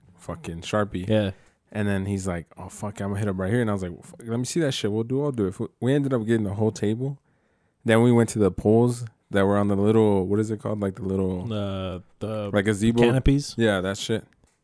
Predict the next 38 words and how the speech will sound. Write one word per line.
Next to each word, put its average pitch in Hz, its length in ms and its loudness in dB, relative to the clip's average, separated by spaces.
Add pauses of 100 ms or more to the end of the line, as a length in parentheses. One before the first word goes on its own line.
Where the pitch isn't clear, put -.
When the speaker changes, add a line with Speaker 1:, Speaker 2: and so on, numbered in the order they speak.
(160)
Speaker 1:
All 110 300 4
up 110 140 -2
and 110 120 2
down 101 160 0
the 92 80 -6
poles. 104 360 -4 (600)
Then 117 100 4
we 117 120 4
went 113 220 4
down 113 240 4
the, 101 200 2 (200)
they 104 220 -2
had, 117 140 2
like, 101 220 -2
little 110 220 4
lockers 101 340 0
that 101 100 4
were 95 100 2
outside. 101 560 0 (320)
We 104 100 -6
just, 101 160 -8
all 110 260 2
over, 101 240 2
dick. 98 240 0
Like, 104 320 -2
I 117 100 2
think 127 260 2
a 120 120 4
good 110 240 4
majority 104 340 4
of 95 40 0
the 92 60 -2
school 101 240 -2
we 95 120 -2
fucked - 320 -6
up. 85 160 -10
Speaker 2:
Holy 113 440 -2
shit. 101 600 -2